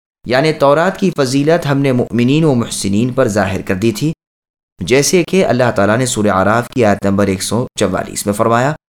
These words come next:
قال یا موسیٰ انی اصطفیتک علی الناس، الآیہ۔ یعنی اے موسیٰ، ہم نے آپ کو اپنی رسالت و کلام کے سبب سب پر برگزیدہ بنایا۔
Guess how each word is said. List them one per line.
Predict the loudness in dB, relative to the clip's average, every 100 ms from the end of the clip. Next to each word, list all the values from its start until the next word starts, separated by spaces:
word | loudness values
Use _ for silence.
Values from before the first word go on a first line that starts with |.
| _ _ -10 -2
قال | 0 2
یا | 2 2
موسیٰ | 2 0 0 0 0 0
انی | 0 2 0
اصطفیتک | 0 -2 0 0 -2 -4 -2
علی | -2 0
الناس، | 0 -2 -2 -6 -8 -10 _ _ _
الآیہ۔ | -2 0 2 2 0 -4 _ _ _ -4
یعنی | -2 0
اے | 0 2
موسیٰ، | 2 2 2 0 0
ہم | 0 0
نے | 0 0 -2
آپ | -2 -2 -2 -4
کو | 0 0
اپنی | -2 -4 -2 0
رسالت | 0 0 0 0 -2
و |
کلام | -2 -2 0 -2
کے | -2 -4
سبب | -2 0 0 0
سب | -2 -2 -2 -4 _ _ -2
پر | 0
برگزیدہ | 2 -2 -2 -6 -2 0 2
بنایا۔ | 2 0